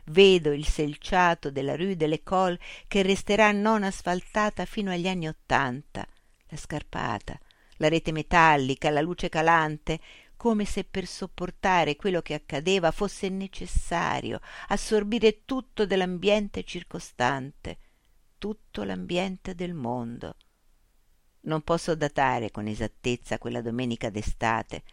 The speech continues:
ma l'ho sempre collocata in agosto. Venticinque anni fa, leggendo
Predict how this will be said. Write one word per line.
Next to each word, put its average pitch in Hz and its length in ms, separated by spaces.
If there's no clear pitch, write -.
ma 170 100
l'ho 180 160
sempre 233 580
collocata 180 600
in 165 100
agosto. 127 600
Venticinque 165 800
anni 156 240
fa, 143 360
leggendo 127 680